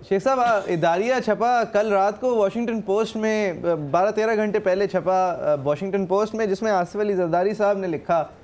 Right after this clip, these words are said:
अ, और उन्होंने ये नैरेटिव सुनाया दुनिया को, जो नैरेटिव हमने एक ऐड ख़रीदा था वॉल स्ट्रीट जर्नल में, उसमें भी सुनाने की कोशिश कर रहे थे कि जी पैंतीस हज़ार हमारे लोग मरे हैं, पाकिस्तानियों को ये ख्याल है कि उनकी जान स-, अ, सस्ती हो चुकी है,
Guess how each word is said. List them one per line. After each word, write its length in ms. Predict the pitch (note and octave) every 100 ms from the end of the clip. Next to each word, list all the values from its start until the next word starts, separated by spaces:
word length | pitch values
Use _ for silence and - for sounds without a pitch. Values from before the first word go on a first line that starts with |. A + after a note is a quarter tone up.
| - - -
अ, 60 | D3
और 400 | D#3 D3 E3 F3
उन्होंने 340 | F#3 G3 G#3+
ये 140 | G#3+
नैरेटिव 360 | G#3 G3+ G3+ G#3
सुनाया 400 | G3 F#3+ E3+ F#3+
दुनिया 320 | E3+ F3 F#3+
को, 140 | F#3 F#3+
जो 100 | F3+
नैरेटिव 420 | E3 F3+ G3 F#3
हमने 340 | F3+ F#3 F3+
एक 100 | E3+
ऐड 220 | D#3+ E3+
ख़रीदा 340 | D#3+ E3 E3+ F3+
था 280 | F#3+ F3+ E3
वॉल 200 | E3 E3+
स्ट्रीट 260 | F#3+ F3
जर्नल 260 | C3+ D3+ F3+
में, 160 | F#3
उसमें 280 | E3+ D#3 F#3
भी 60 | F3+
सुनाने 380 | F3 D3+ E3 F3
की 60 |
कोशिश 300 | E3 D3 D#3+
कर 140 | D#3 D3
रहे 200 | E3+ E3+
थे 100 | E3+
कि 120 | D#3
जी 160 | F3+
पैंतीस 380 | F3 D#3 D3+ E3+
हज़ार 240 | D3+ D#3 D3+
हमारे 280 | C3+ D3
लोग 240 | C3+ D3+ D3
मरे 200 | C#3 C#3+
हैं, 260 | D3 C3+ -
पाकिस्तानियों 600 | C3+ C#3+ C#3 C#3+ D#3 F3 D#3+
को 100 | D#3+
ये 120 | D3
ख्याल 340 | C#3 C3 D3
है 100 | D#3
कि 80 | D3
उनकी 220 | C#3 D3
जान 240 | C3 C#3 D3
स-, 100 | A#2+
अ, 40 | - -
सस्ती 500 | B2 A2+ A#2 A#2 -
हो 140 | G#3+ F3
चुकी 280 | E3 E3 D3+
है, 380 | C3+ - -